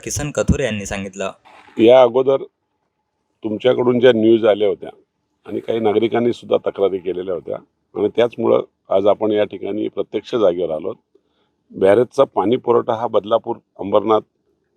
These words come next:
Speaker 2: यासाठी होत असतो आणि ही जी रस्त्याची कामं चालू आहेत, त्याच्यामध्ये जो भराव केला आहे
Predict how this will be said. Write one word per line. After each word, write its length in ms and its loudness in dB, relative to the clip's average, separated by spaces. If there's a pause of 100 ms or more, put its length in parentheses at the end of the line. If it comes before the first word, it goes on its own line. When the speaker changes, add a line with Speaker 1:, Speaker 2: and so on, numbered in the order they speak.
(340)
Speaker 2:
यासाठी 400 0
होत 200 -4
असतो 360 -10 (600)
आणि 180 2 (240)
ही 440 -4 (360)
जी 260 -2 (120)
रस्त्याची 500 0
कामं 300 -2
चालू 280 -2
आहेत, 120 -2 (200)
त्याच्यामध्ये 440 -2
जो 100 0
भराव 280 -2
केला 260 -6
आहे 140 -6